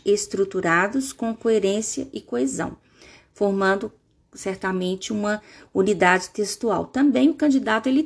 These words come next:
tem aquela tarefa de elaborar uma proposta de intervenção social para o problema apresentado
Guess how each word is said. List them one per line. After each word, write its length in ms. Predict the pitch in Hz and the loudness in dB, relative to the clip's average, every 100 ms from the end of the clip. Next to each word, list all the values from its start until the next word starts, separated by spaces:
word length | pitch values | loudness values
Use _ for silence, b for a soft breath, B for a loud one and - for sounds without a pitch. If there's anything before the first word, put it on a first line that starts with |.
| - - | -2 0
tem 360 | 262 302 - B B B B B - | 4 4 2 B B B B B -4
aquela 400 | 196 - 208 202 | -4 0 0 0
tarefa 720 | 196 196 185 202 247 - 208 | 2 2 4 4 2 -2 -6
de 760 | 175 - 190 208 208 233 254 - B B B | -6 -8 -4 -2 -2 0 -2 -6 B B B
elaborar 540 | 208 208 214 208 208 | 4 4 4 2 2
uma 160 | 208 208 | -2 -6
proposta 640 | - 196 196 196 208 220 | -4 -4 0 0 0 -4
de 140 | 190 240 | -2 0
intervenção 720 | 262 226 214 202 196 202 196 | 2 0 0 -2 -2 -4 -4
social 580 | - 196 - 190 185 202 | -4 -4 0 2 2 2
para 140 | 220 | -4
o 20 | |
problema 680 | - 220 190 196 190 196 - | -2 -2 2 2 2 0 -2
apresentado 880 | 208 208 208 196 202 190 190 185 185 | -4 -2 -4 -4 -6 -6 -4 -2 -4